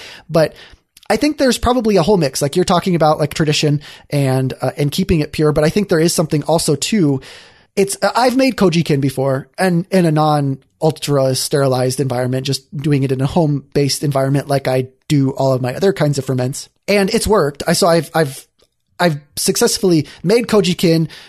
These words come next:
dehydrated it, ground it up. It was all green like it was supposed to be, and then used it as a koji starter.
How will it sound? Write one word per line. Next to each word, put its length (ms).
dehydrated 600
it, 180
ground 360
it 100
up. 260
It 80
was 120
all 240
green 440
like 160
it 40
was 80
supposed 300
to 40
be, 240
and 160
then 140
used 480
it 240
as 140
a 60
koji 380
starter. 480